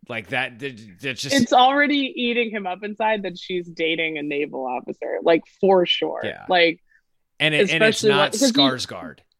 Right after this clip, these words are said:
Speaker 1: It's,
Speaker 2: <laughs> Yeah.
Speaker 1: it's the, it's the, it's the dumbass.
Speaker 2: The degenerate little brother who so that's what I'm trying to figure. And so, and least authentic to me is also this,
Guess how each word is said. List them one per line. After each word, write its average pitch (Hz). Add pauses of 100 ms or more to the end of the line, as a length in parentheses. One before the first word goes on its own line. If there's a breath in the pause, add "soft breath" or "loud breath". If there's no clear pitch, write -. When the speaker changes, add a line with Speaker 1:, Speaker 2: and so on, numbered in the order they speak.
Speaker 1:
It's, -
Speaker 2:
<laughs> -
Yeah. 269
Speaker 1:
it's 143
the, 117
it's -
the, 123
it's -
the 127
dumbass. 95 (720)
Speaker 2:
The 214
degenerate 202
little 175
brother 165
who 156 (460)
so 277
that's 285
what 359
I'm 269
trying 233
to 202
figure. -
And 214
so, 233
and 196
least 220
authentic 180
to -
me 175
is 160
also 165
this, 156